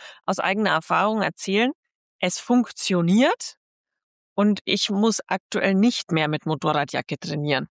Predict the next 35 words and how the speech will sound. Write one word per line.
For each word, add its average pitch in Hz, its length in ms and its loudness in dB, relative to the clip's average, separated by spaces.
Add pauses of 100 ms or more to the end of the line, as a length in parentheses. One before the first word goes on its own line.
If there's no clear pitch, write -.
(140)
Es 202 200 -2
ist 240 140 -2
ein 208 100 2
Prozess - 800 -4 (920)
und 214 140 4
es 214 160 0
gibt 240 240 -2
Höhen 214 260 4
und 196 160 2
Tiefen 165 460 0
und 180 240 0
es 190 160 -4
gibt 247 220 -4
Trainings, 226 520 0
da 185 120 0
ist 180 220 -2
es 180 160 -6
noch 165 400 -4
mal 139 240 -2
stärker 202 640 -2 (240)
ausgeprägt 214 880 -2
und 190 300 -4
mal 170 500 0
deutlich 175 420 0
weniger 185 400 0
bis - 200 -12 (100)
gar 147 260 0
nicht. 247 400 -8 (200)
Aber 202 400 0
es - 200 -4
nimmt 220 380 0 (120)
im 185 120 -2
Verlauf 170 480 0
deutlich 160 500 -2
ab, 139 160 -2